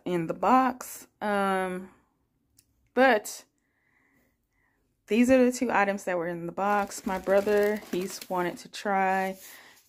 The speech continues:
It's a beer kit by Scotch Porter that he said he always wanted to try. But what y'all call Scotch Porter?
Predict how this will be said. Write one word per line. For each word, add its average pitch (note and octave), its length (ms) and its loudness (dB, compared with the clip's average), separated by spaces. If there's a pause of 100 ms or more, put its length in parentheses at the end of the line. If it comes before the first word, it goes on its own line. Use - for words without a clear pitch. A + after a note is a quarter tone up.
(200)
It's A3 220 -2
a F#3 60 -6
beer F3+ 340 2
kit G#3+ 480 0 (800)
by F3 160 0
Scotch F#3 440 -2
Porter A3+ 580 0 (920)
that G#3 160 -2
he G3+ 320 -2
said F3+ 220 0
he F#3 100 -2
always F3+ 260 0
wanted F#3+ 200 -8
to F#3 60 -12
try. F#3 460 -2 (880)
But - 480 2 (1080)
what - 140 4 (1900)
y'all C4+ 160 0
call C#4 380 0 (1700)
Scotch - 480 4
Porter? D4 460 2